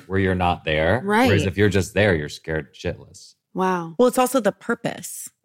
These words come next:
Speaker 1: Yeah.
Speaker 3: Right? So if you have purpose behind it or service behind it,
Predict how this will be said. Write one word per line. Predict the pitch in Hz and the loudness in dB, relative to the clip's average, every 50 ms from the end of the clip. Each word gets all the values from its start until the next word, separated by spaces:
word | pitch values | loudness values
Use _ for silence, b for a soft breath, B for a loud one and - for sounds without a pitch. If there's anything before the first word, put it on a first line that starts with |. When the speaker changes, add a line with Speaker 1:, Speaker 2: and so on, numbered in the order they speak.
| _ _ _ _ _ _ - - | _ _ _ _ _ _ -20 -14
Speaker 1:
Yeah. | - 87 85 87 85 85 85 80 69 67 | -6 0 2 2 4 4 4 4 2 2
Speaker 3:
Right? | 180 185 175 175 190 202 - | 0 2 2 4 2 0 0
So | - - 202 | 0 0 0
if | 185 - | 2 2
you | 220 208 202 | 2 4 4
have | 190 185 - _ | 2 2 -4 _
purpose | - 262 254 - 262 247 - - | -2 -2 0 0 -2 -2 -2 -4
behind | - 214 180 180 185 180 170 170 | -6 -6 -4 -2 -2 0 0 0
it | - - | 0 -2
or | 160 | -4
service | 147 - - - 220 208 185 185 185 165 - - | -6 -6 -2 2 2 2 4 2 0 0 0 -4
behind | - 160 156 - 175 160 147 147 147 | -6 -8 -4 -2 -2 0 0 0 2
it, | 156 151 143 143 - | 2 2 2 2 0